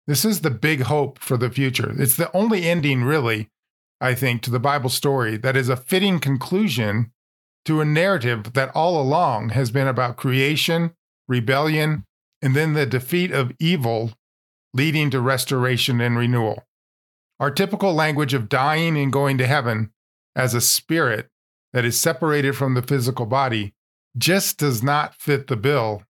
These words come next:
of a big enough redemption. It doesn't do justice to God's love and his intention for his creation of God, that, that God is doing through Christ a much bigger, grander thing.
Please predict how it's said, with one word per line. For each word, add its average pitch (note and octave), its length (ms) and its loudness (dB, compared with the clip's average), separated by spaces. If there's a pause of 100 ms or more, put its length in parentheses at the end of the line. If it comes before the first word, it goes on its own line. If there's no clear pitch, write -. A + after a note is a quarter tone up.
(160)
of A#2 80 -2
a B2 80 2
big C#3 280 -2
enough B2+ 360 0
redemption. B2+ 580 0 (520)
It C#3+ 140 0
doesn't F3+ 320 0
do E3+ 140 2
justice C#3+ 460 0
to D3+ 120 -2
God's A#2+ 380 0
love D#3 380 0 (400)
and B2 100 2
his B2+ 160 2
intention C#3+ 540 0
for C3+ 200 0
his B2 160 0
creation C3+ 680 0 (520)
of A2 220 -2
God, C3+ 480 0
that, B2+ 280 0 (360)
that C3+ 340 -2
God E3+ 240 2
is E3+ 160 0
doing D3 420 0 (200)
through D#3 220 -2
Christ E3+ 420 -2
a D3+ 80 0
much D3+ 480 0
bigger, D#3 400 0
grander C#3 640 0
thing. B2+ 420 -2